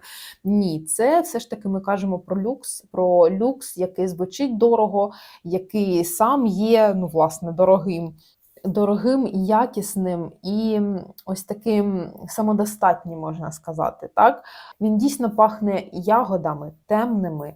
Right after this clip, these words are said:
соковитими такими. І ближче до бази, ах, він наче як задимлюється.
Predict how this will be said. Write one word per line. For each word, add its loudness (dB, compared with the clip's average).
соковитими -2
такими. -8
І 0
ближче 0
до 0
бази, 6
ах, -4
він 4
наче 0
як 2
задимлюється. 0